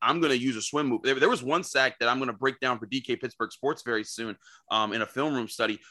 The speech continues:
where he split a double team from the Raiders when he did it. I mean, he just shot a gap, twisted inside, and, and, and like you said, he knows how to attack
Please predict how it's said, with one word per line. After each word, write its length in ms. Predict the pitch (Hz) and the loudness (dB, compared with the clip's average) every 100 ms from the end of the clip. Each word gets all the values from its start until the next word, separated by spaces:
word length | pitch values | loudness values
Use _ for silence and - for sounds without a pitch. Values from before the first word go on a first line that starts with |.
| _ | _
where 140 | 127 | -4
he 100 | 151 | -2
split 320 | 190 - 180 | -4 0 2
a 80 | 110 | 2
double 400 | 90 92 135 117 | 0 2 2 2
team 300 | - 107 80 - _ | -4 -10 -10 -14 _
from 140 | 127 120 | -4 -2
the 80 | 107 | 0
Raiders 400 | 107 98 92 98 | -2 -2 -6 -8
when 80 | |
he 120 | 104 104 | -10 -8
did 180 | 104 | -8
it. 60 | 98 | -6
I 40 | |
mean, 120 | 101 113 | -6 -6
he 80 | |
just 260 | 127 104 - | -6 -8 -6
shot 300 | - 139 139 | -2 2 4
a 40 | |
gap, 380 | 110 113 127 143 - _ _ | 2 2 2 2 -2 _ _
twisted 300 | 143 147 135 | -4 -2 -4
inside, 440 | 117 - 131 135 | -6 2 4 4
and, 120 | 127 127 | 2 0
and, 320 | 135 127 131 | 0 0 -4
and 100 | 120 _ - | -6 _ 0
like 200 | 151 156 | 0 2
you 80 | 151 | 0
said, 220 | 185 120 | 2 2
he 120 | 151 | 2
knows 220 | 170 196 | 2 2
how 100 | 175 | 2
to 80 | 104 | 0
attack 400 | - 135 139 - | -2 2 2 0